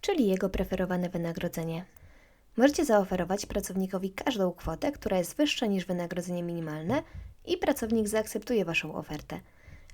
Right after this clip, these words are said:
Ale jeśli nie dostanie pożądanej kwoty, to będzie niezadowolony.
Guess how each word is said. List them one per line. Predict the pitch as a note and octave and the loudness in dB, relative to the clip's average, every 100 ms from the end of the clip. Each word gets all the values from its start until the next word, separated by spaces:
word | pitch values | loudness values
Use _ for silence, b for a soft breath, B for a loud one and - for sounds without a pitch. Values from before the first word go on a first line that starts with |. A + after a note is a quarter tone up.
| - | -2
Ale | G3 F#3+ | 2 4
jeśli | F#3+ F#3 F#3+ | 2 0 -2
nie | F#3 | 0
dostanie | F3+ D4 C4+ | 0 2 2
pożądanej | F#3+ F3 F3 E3 E3+ | 2 -2 -2 -2 -4
kwoty, | E3+ - D#3+ C4 E4 - | -6 -8 -2 0 -2 -2
to | A#3+ | -4
będzie | G#3+ G#3 F#3+ | 0 0 2
niezadowolony. | G3 G#3+ F3 E3+ E3 E3+ E3+ E3 | 0 -2 -4 -4 -4 -2 -2 -4